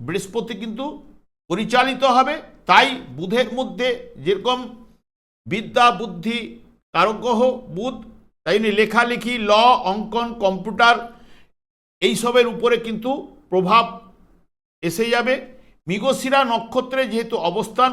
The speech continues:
করছে, মৃগশিরা নক্ষত্রটি হচ্ছে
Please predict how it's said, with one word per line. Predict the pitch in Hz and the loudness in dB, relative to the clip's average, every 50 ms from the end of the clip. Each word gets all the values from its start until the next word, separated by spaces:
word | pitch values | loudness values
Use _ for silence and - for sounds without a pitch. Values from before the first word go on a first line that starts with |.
| 240 - | -2 -4
করছে, | 254 262 - - - 277 294 294 - - - - _ _ _ _ - | -6 -6 -4 -4 -4 -4 -4 -4 -10 -20 -20 -20 _ _ _ _ -10
মৃগশিরা | 143 175 175 180 240 226 233 240 240 247 254 262 - - - - - _ _ _ - - 135 151 | -8 -6 -2 0 0 0 0 0 2 4 4 4 2 0 -6 -16 -20 _ _ _ -20 -12 -6 -6
নক্ষত্রটি | 185 180 180 - 240 226 233 233 214 247 247 | -6 -6 -4 -6 -6 -6 -6 -6 -4 -2 -2
হচ্ছে | 240 240 233 240 | -2 -2 -4 -4